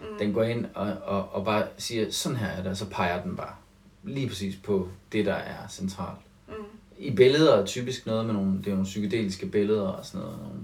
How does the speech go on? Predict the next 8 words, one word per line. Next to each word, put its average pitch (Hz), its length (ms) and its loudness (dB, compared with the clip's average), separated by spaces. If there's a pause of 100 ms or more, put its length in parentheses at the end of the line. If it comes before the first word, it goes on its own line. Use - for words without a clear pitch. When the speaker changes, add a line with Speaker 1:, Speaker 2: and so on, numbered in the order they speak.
(100)
Speaker 2:
symboler 98 680 -2
og - 120 -12
sådan - 200 -12 (920)
noget. 65 240 -4 (100)
Øh, 65 60 -12 (1700)
det, 113 140 2
der - 100 8
er - 260 0